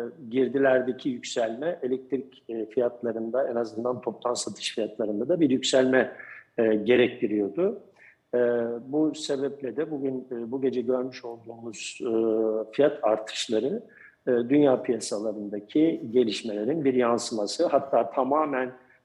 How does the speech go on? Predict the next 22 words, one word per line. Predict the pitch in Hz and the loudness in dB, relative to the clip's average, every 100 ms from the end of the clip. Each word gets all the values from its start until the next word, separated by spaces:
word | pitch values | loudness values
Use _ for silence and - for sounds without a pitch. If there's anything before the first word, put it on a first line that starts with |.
| - | -6
yansıması, | 120 127 117 143 131 127 - 143 139 - | 0 0 -2 -6 -4 -4 -2 -2 -2 -4
tamamen, | 123 127 143 139 131 127 123 | -6 -4 -2 -2 -2 -4 -6
e, | 123 120 120 | -6 -4 -2
o | 123 139 131 | 2 4 4
oranda | 131 127 127 123 | 4 2 0 -2
yapılmış | 117 127 127 120 123 | -2 -6 -8 -8 -4
olduğunu | 120 123 135 | -2 0 0
bile | 123 107 | 0 -2
söyleyemeyiz, | - 104 104 95 113 165 - - _ - - - _ | -4 -6 -6 -6 -4 -2 -4 -12 _ -20 -20 -20 _
e, | 113 110 110 107 110 | 4 6 4 2 0
yüzde | 113 113 123 | -2 0 -2
kırklık, | - 127 - 131 - - 127 | 0 -4 0 -2 -2 -12 -6
e, | 110 110 107 107 107 | -4 -2 -2 -4 -4
yüzde | 107 107 110 - | -4 -4 -4 -6
kırk | 107 120 | -2 2
altılık | 113 - 120 - - | 2 2 -6 -2 0
bir | 110 | 0
zam | 98 127 123 | 2 2 4
bile | 107 110 117 - - - - - | 4 2 0 -6 -16 -18 -6 2
aslında | 120 - 120 113 135 | 2 2 -2 2 2
dünya | 127 120 117 - | 4 2 2 0
piyasalarıyla, | 117 107 117 110 107 120 113 120 151 | -2 -2 -4 -4 0 0 2 0 0